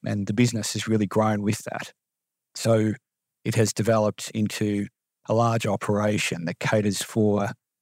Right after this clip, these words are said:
all aspects, really, of property conveyancing for first home buyers that we'll be talking about today,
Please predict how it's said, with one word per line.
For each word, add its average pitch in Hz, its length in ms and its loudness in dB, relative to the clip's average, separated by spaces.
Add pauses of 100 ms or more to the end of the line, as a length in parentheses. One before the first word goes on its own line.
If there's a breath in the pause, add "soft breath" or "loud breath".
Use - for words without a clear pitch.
(120)
all 123 360 2
aspects, - 680 -4
really, 95 360 0
of 113 140 -4
property 98 640 -2
conveyancing 98 840 -2
for - 120 -2
first - 320 0
home 101 200 2
buyers 101 380 2
that - 140 -6
we'll 98 80 -2
be 95 120 -2
talking 101 360 0
about 95 260 0
today, 98 520 0